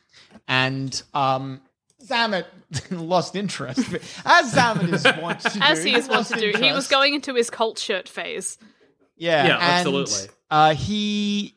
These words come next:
Speaker 1: uh, he was like, "I don't want these shirts. Do you want them, Adam? 'Cause you, 'cause I got them off you. You like them." I was like, "Yeah, of course." And the one I bought was in medium, and the ones he got were in large, and both fit me.
Speaker 2: No, Adam,
Speaker 3: Huh.
Speaker 2: a medium fits you.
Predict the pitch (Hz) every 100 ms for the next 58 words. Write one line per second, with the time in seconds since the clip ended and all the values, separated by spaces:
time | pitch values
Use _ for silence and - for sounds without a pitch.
0 | _ 143 127 127 131 135 180 170 175 151
1 | - 180 170 156 139 - 202 143 - 180
2 | 180 208 - 113 107 107 107 117 143 127
3 | 160 180 165 151 - 151 156 143 208 143
4 | 127 127 151 170 135 147 139 135 120 120
5 | 113 123 143 139 131 196 208 120 - 233
6 | 170 113 - _ _ _ _ - 147 151
7 | 156 151 139 147 190 202 202 - 196 269
8 | 214 254 202 196 175 160 156 240 208 139
9 | 120 139 160 160 139 233 247 190 170 143
10 | 139 131 160 175 120 117 143 143 190 185
11 | - 226 220 - 117 _ _ 254 277 254
12 | 247 247 254 233 - _ - 233 269 294
13 | 285 226 - 202 - 202 180 -